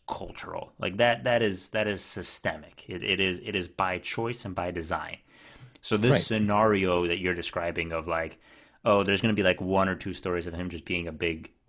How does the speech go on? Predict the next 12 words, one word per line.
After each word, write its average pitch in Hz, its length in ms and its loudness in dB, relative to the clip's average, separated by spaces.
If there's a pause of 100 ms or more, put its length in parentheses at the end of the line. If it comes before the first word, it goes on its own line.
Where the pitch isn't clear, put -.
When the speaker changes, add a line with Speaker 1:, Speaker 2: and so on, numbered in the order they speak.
(460)
Speaker 1:
as 87 140 -8
you 87 80 -4
put 87 160 -8
it, 80 220 -12
asshole, 85 720 -2
but, 92 120 0
like, 78 180 -2
no 90 440 2
actual, 82 480 -4
like, 80 320 -4 (580)
serious 107 520 -2
fault. 123 420 2